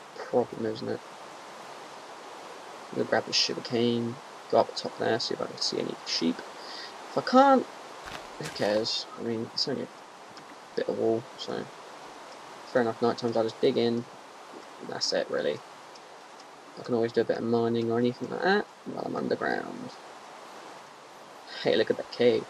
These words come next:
Look at them caves, eh? Look at them scary as hell caves. Okay, come on. Where are we? Where are my old sheepy sheepy?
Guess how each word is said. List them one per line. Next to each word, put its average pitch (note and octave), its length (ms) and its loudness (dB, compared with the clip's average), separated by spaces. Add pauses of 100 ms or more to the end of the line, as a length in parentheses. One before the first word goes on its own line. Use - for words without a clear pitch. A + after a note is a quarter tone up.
Look - 180 0
at B2 60 -2
them A#2+ 180 0
caves, - 720 2
eh? C#3+ 160 0 (1040)
Look C#3 120 4
at C#3+ 40 2
them A#2 120 0
scary B2 680 10
as A#2+ 100 6
hell B2 220 4
caves. - 640 -2 (1000)
Okay, A#2 280 -2
come D3 260 -2
on. A#2 180 -4 (840)
Where C3 340 -2
are B1+ 60 -2
we? - 480 -6 (1400)
Where C3+ 220 6
are C3 40 8
my B2 200 8
old A#2 200 4
sheepy - 380 0
sheepy? B2 420 2